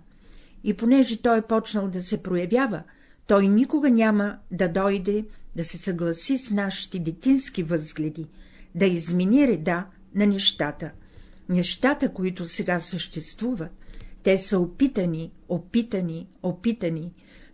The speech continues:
Той всяко нещо е, е проверил не един път, а хиляди пъти. И този свят, който е създаден, е по възможност един от най-добрите светове, които Бог може да избере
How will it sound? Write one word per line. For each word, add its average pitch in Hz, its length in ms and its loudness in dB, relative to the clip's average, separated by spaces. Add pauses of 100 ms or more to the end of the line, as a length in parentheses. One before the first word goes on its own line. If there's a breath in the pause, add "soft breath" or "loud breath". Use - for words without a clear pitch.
Той 220 200 6
всяко 269 420 0
нещо 233 460 4
е, 214 160 4
е 208 100 0
проверил 196 500 2
не 196 200 0
един 233 440 2
път, 160 280 -2 (300 soft breath)
а 185 140 0
хиляди 208 540 4
пъти. 165 480 -4 (420 soft breath)
И 175 200 -6
този 233 400 2
свят, 180 500 -2 (300 soft breath)
който 202 340 4
е 185 100 -2
създаден, 180 840 -2 (360 soft breath)
е 196 140 0
по 190 100 -4
възможност 185 1040 -2
един 202 300 4
от 196 160 -4
най-добрите 208 720 0
светове, 170 680 -4 (460 loud breath)
които 214 320 4
Бог 196 460 0 (220 soft breath)
може 202 360 2
да 185 80 -2
избере 170 640 0